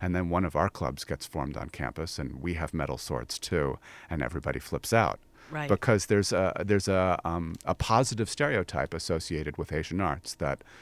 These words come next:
Speaker 1: you know, people who study them are peaceful and they're not gonna use them to knock over a seven eleven.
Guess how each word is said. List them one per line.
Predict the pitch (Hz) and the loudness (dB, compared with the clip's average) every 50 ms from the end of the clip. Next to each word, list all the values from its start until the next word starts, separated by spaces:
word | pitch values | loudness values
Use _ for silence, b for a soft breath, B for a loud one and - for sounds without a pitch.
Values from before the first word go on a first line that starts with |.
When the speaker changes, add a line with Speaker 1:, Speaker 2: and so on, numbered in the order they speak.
| B B B _ | B B B _
Speaker 1:
you | - 78 | -8 -6
know, | 69 67 | -4 -4
people | 69 - - 92 - 78 | -4 -4 -6 -4 -4 -2
who | 82 82 | -4 -4
study | - - - 78 80 78 | -2 -2 -2 -2 0 -2
them | 73 76 73 73 | -2 -2 -2 -2
are | 73 | -2
peaceful | 73 - - 87 73 - - - 78 71 73 | -4 -4 -4 -4 -4 -4 -4 -2 -2 0 0
and | 78 85 | 0 0
they're | 78 76 | -2 -2
not | 73 71 69 | -2 -2 -2
gonna | - 82 76 73 | -2 -4 -4 -4
use | 73 73 69 - | -4 -6 -6 -6
them | - 73 69 | -6 -6 -6
to | - 80 | -6 -4
knock | 78 69 69 67 - | -2 -2 -2 -2 -2
over | 76 67 65 65 | -4 -4 -4 -6
a | 64 | -6
seven | - - 69 58 67 69 | -4 -4 -4 -4 -4 -4
eleven. | 71 85 92 87 - - 82 | -4 -2 -2 -4 -4 -8 -14